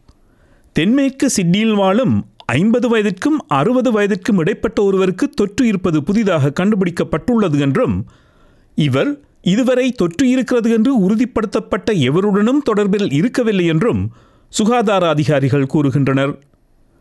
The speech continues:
நியூ சவுத் வேல்ஸ் மாநிலத்தில் கடந்த இருபத்தி நான்கு மணி நேரத்தில் பதிமூவாயிரத்தி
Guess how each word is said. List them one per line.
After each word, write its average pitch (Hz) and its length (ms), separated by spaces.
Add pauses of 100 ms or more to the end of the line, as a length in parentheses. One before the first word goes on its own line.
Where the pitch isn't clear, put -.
(800)
நியூ 180 180
சவுத் 269 280
வேல்ஸ் 247 200
மாநிலத்தில் 226 520
கடந்த 220 320
இருபத்தி 247 360
நான்கு 233 300
மணி 170 200
நேரத்தில் 202 520 (600)
பதிமூவாயிரத்தி 240 920